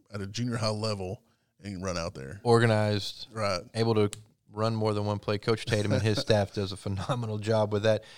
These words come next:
Speaker 2: And then it's also fun to watch, like you said, just they're, they're so excited.
Speaker 1: Mm-hmm.
Speaker 2: The ones that
Speaker 1: Oh,
Speaker 2: have
Speaker 1: yeah.
Speaker 2: never played, they're just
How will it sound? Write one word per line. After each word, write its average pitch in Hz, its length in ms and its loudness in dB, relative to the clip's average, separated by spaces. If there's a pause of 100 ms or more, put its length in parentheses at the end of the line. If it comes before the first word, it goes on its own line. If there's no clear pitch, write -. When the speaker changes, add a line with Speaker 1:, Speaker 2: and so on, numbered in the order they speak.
(100)
Speaker 2:
And 127 100 2
then 131 80 4
it's 120 80 0
also 131 300 4
fun 117 240 -2
to 104 80 -2
watch, 110 480 2
like 110 200 -6
you 110 60 -6
said, 110 320 0
just 110 240 -8
they're, 107 280 -2 (760)
they're 131 120 -2
so 135 280 0
excited. 110 560 0 (180)
Speaker 1:
Mm-hmm. 127 320 -2 (580)
Speaker 2:
The 113 80 -2
ones 113 240 4
that 110 80 4
Speaker 1:
Oh, - 40 4
Speaker 2:
have 139 80 4
Speaker 1:
yeah. 120 60 8
Speaker 2:
never 117 160 6
played, 113 300 6
they're 117 160 2
just 110 280 -6